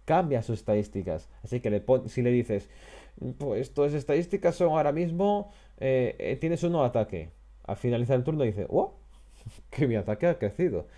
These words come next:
También los bufos que le metas se perderán en el, en, en el viento, así que <laughs> lo que te da, lo que te quita.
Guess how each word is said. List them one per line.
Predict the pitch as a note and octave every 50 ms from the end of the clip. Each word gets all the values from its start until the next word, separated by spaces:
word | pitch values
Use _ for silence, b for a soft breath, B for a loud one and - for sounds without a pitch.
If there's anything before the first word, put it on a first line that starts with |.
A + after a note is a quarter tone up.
| B B B B
También | - A2 A2 B2 C3 C#3+ C#3+
los | B2+ A2 G2
bufos | A#2 A#2 - B2+ -
que | - B2+
le | A2+ A2
metas | A#2 A#2+ A#2+ C#3+ D3+ D#3 D#3 -
se | - - C#3 -
perderán | - A2+ A2+ A2+ A2 G#2+ G#2
en | G2+ G2
el, | G2+ G2 G2 G2 - -
en, | - A#2 A2+ G#2+ G#2+ A2 G#2+ B B B G#2 B B
en | A#2+ A2+
el | G#2+ G2+
viento, | G2 A2+ C#3 C#3+ C3 A#2+ - G2+ E2+ - -
así | - - -
que | - - B2 B2 A#2 - B B B B B B B B
<laughs> | - D3 - - - - - - F#3+ E3 - D#3 -
lo | D#3+ C#3+ C3
que | C3+ C#3 B2+
te | B2+ B2+ A#2+
da, | B2+ C3+ D3 E3 F3
lo | E3 E3 D3 B2+ A2
que | A2+ G2+
te | G2+ G2+
quita. | G#2+ G#2 F2 D#2+ D#2+ -